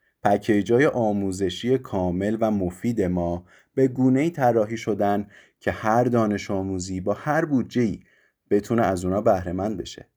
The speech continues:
ما اینجاییم تا یادآوری کنیم که مسیر یادگیری می‌تونه شیرین،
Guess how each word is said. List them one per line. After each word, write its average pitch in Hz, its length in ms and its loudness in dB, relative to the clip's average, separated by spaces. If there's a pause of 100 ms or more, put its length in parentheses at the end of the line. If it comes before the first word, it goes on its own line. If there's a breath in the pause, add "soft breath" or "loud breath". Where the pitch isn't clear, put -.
(680)
ما 175 180 6
اینجاییم 117 680 4
تا 120 180 0
یادآوری 117 640 4
کنیم 87 380 -4
که - 160 -4
مسیر 120 520 0
یادگیری 113 800 0 (260 soft breath)
می‌تونه 98 440 -2
شیرین، 95 880 -4